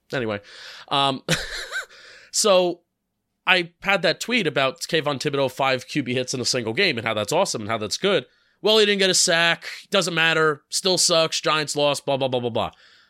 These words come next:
I would rather have a player. This is any player, but especially Kayvon Thibodeau. Kayvon Thibodeau needed this game. Like, desperately needed it like, you know, a camel needs water in the middle of a desert. Kayvon Thibodeau, Thibodeau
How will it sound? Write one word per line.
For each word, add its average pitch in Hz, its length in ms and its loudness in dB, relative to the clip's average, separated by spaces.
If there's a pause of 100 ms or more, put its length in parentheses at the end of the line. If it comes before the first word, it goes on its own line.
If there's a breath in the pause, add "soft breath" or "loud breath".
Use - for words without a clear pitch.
(140 soft breath)
I 180 140 4
would 277 120 -4
rather 202 260 2
have 127 440 0 (140)
a - 60 0
player. 185 380 0 (260)
This 190 160 -2
is 233 100 0
any 262 180 2
player, - 340 -14 (140)
but 151 80 0
especially 220 680 2
Kayvon 147 320 0
Thibodeau. 101 240 -4 (220 soft breath)
Kayvon 302 440 0
Thibodeau 160 460 0 (340 soft breath)
needed 151 880 2
this - 240 0
game. 101 440 -6 (500 soft breath)
Like, 139 320 -2 (320)
desperately 175 680 2
needed 190 400 0
it 185 140 -2
like, 147 380 0
you 180 100 -8
know, 120 200 -4 (100)
a 120 220 -2 (160)
camel 190 340 0
needs 170 240 -4
water 156 240 0
in 147 80 -2
the 131 60 -4
middle 139 200 0
of 120 100 -4
a 117 40 -8
desert. 98 320 -2 (480 loud breath)
Kayvon 220 420 0
Thibodeau, 160 460 -2
Thibodeau 143 400 0